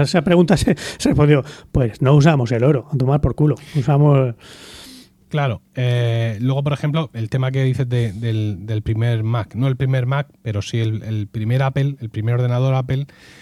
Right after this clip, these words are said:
Speaker 2: eh, que eran ordenadores como los que se hacían entonces. O sea, era la, la placa, la placa lógica. Y tú en tu
Speaker 1: Ujú.
Speaker 2: casa,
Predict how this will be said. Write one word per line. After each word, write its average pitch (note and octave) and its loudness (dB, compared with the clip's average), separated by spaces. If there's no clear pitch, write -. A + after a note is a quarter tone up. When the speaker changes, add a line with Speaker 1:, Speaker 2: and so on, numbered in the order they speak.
Speaker 2:
eh, F#2+ -4
que G2 -8
eran A2 -2
ordenadores A#2 -2
como B2+ -2
los A2 -4
que A#2 -4
se - -6
hacían C3 -4
entonces. A#2+ -6
O - -18
sea, G#2+ -6
era A#2+ -2
la, G#2 -2
la G#2 -8
placa, - -6
la A2 -6
placa A#2+ -2
lógica. - -2
Y A2 -4
tú A#2 2
en E3 6
tu C#3+ 4
Speaker 1:
Ujú. D#3 4
Speaker 2:
casa, D3 -2